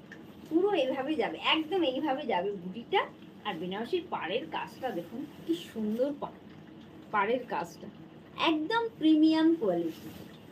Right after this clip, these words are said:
ন হাজার একশো পঞ্চাশ, নাইন থাউজেন্ড ওয়ান হান্ড্রেড ফিফটি। ভীষণ সুন্দর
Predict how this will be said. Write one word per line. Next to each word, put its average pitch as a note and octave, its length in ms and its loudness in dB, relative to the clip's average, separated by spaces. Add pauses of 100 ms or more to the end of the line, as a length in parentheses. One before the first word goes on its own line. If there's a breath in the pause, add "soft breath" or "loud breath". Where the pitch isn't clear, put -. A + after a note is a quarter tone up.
(320)
ন - 20 2 (280)
হাজার G4 320 4 (280)
একশো - 340 -4 (180)
পঞ্চাশ, - 440 -4 (220)
নাইন C4 180 0 (100)
থাউজেন্ড F4 400 0 (100)
ওয়ান A3+ 160 -2 (100)
হান্ড্রেড B3 440 0
ফিফটি। - 380 -8 (2750)
ভীষণ G#4 420 4 (140)
সুন্দর C4 360 0